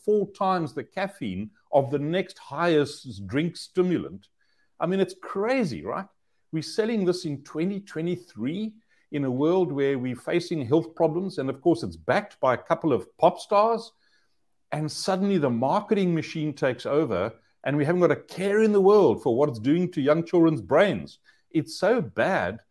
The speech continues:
that schools around the world are now banning this particular drink. I mean, <laughs> so we've got to say, let's start being sensible about this. <laughs>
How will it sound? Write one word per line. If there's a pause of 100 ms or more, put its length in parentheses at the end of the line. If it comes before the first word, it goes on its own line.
(160)
that
schools
around
the
world
are
now
banning
this
particular
drink. (580)
I
mean,
<laughs>
so (360)
we've
got
to
say, (200)
let's
start
being
sensible
about
this. (360)
<laughs>